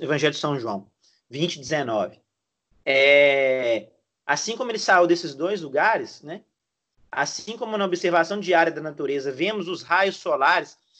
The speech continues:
atravessarem um vidro compacto, sem o quebrar e sem lhe fazer o menor estrago, assim também, e de maneira mais sublime,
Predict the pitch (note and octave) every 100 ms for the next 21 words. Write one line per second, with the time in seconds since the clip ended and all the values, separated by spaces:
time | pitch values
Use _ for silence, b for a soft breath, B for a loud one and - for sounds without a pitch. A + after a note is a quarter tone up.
0 | b - C#3 E3+ E3 E3 E3+ F#3 F#3+ F3
1 | C#3+ D#3+ E3 C#3 B2+ C#3+ G3 - _ E3+
2 | - F3+ F#3 E3 C3 A#2+ D3+ G3 G3 _
3 | _ _ _ - - F3+ G3 F#3 D3 D#3+
4 | D3+ C#3+ D3+ C3+ - D3+ F3+ C3 A2+ _
5 | _ _ _ C#3+ D3 G3 G#3+ A3 D#3+ G3+
6 | G3 E3 D#3+ F3 D#3+ E3+ D#3+ F3 - -
7 | D3+ C3+ G3+ G#3+ A#2+